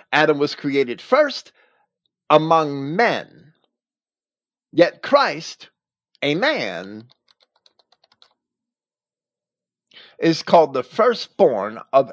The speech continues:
every creature, which is better s-, translated, is better translated as the firstborn of all creation.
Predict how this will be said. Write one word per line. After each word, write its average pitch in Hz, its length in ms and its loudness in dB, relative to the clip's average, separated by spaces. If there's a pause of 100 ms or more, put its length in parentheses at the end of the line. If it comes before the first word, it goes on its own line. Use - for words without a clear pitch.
(120)
every 117 400 -6
creature, - 600 -6 (1200)
which 180 220 2
is 160 120 -8
better 143 260 4
s-, - 180 -10
translated, 101 840 -10 (720)
is 143 360 -2 (220)
better 151 320 0
translated 95 840 -10 (100)
as 92 960 -6 (500)
the 180 100 0
firstborn 117 640 0
of 117 180 -4 (180)
all 107 360 4
creation. 131 960 -6